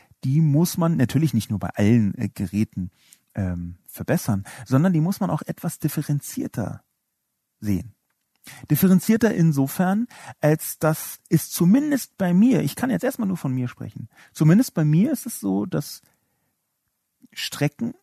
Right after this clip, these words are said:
die ich früher zurückgelegt habe mit einem Carsharing-Auto, ich inzwischen zurücklege mit einem E-Scooter.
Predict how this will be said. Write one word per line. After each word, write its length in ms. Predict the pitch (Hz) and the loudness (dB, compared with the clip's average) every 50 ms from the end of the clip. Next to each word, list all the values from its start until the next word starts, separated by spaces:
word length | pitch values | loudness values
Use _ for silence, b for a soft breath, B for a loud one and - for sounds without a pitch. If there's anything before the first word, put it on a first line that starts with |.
| _ - | _ -4
die 220 | 160 165 - 190 | -4 -4 -2 -4
ich 160 | 139 - - | -6 -6 -8
früher 500 | - - - - - 160 196 254 294 277 | -10 -12 -10 -6 -4 -4 -2 -2 -4 -6
zurückgelegt 1000 | - - - 156 - 202 - _ - - - - 180 185 185 - - - - - | -6 -6 -6 -6 -6 -6 -8 _ -6 -6 -4 -2 -2 -2 -2 -4 -8 -14 -10 -6
habe 520 | 165 156 156 156 156 160 160 160 165 160 - _ _ _ _ | -4 -4 -4 -2 -2 0 0 0 -2 -4 -6 _ _ _ _
mit 480 | - 127 131 131 139 - - - - _ _ _ _ _ _ _ _ _ _ _ _ | -4 0 2 2 2 2 0 -4 -14 _ _ _ _ _ _ _ _ _ _ _ _
einem 500 | - 120 120 120 113 113 110 110 110 110 - _ _ _ _ _ _ _ _ _ _ _ _ _ | 0 0 2 2 2 0 -2 -4 -6 -8 -12 _ _ _ _ _ _ _ _ _ _ _ _ _
Carsharing-Auto, 1300 | - - - 196 247 240 - - - - 98 90 90 90 90 90 - - 101 104 101 - - 156 214 277 - _ _ _ _ B B B B B B | -6 -4 -4 -4 -4 -4 -6 -8 -6 -4 -4 -4 -4 -4 -6 -6 -8 -10 -10 -12 -10 -10 -8 -8 -8 -10 -12 _ _ _ _ B B B B B B
ich 180 | 226 - - | 0 2 4
inzwischen 560 | - 202 202 - - 214 226 220 - - 294 - | 4 4 4 4 2 2 2 2 0 -2 -8 -6
zurücklege 960 | - 277 233 - 180 196 - - 233 202 190 190 190 170 190 185 180 175 - _ | -6 -6 -4 -2 -2 -2 -2 -4 -4 -2 0 0 0 0 0 -2 -2 -2 -4 _
mit 320 | 139 135 147 151 - - _ - | -2 0 0 0 -2 -6 _ -4
einem 400 | 131 127 135 139 135 139 143 - _ _ _ _ _ _ | -2 0 0 0 0 -2 -2 -4 _ _ _ _ _ _
E-Scooter. 840 | 160 160 151 143 - - - - - 104 98 - - 92 85 - | 2 2 2 2 0 -4 -12 -16 -16 -16 -12 -8 -6 -6 -6 -6